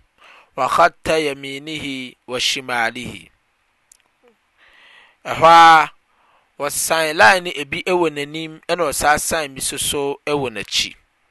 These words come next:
Kyerɛ sɛ abaa no a ekuta no no, ɔde san tenten,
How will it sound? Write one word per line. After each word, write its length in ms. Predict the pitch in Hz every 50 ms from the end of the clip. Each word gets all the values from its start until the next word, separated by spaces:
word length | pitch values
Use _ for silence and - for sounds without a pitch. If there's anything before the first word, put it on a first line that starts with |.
| _ _ _ _ _ _ _ _ _ _ _ _ _ _ _ _ _ _ _ _
Kyerɛ 120 | _ - 127 -
sɛ 60 | 143 135 135
abaa 260 | 127 131 156 175 185
no 60 | 185 180
a 60 | 156
ekuta 360 | - - 151 - 180 151 151
no 80 | 139 127
no, 200 | 117 110 104 - _ - - _ - - - _ -
ɔde 220 | 139 139 147 143
san 580 | - - - - - - - 180 160 165 170 160
tenten, 880 | - - 208 208 202 185 - - 202 190 190 185 180 180 170 165 156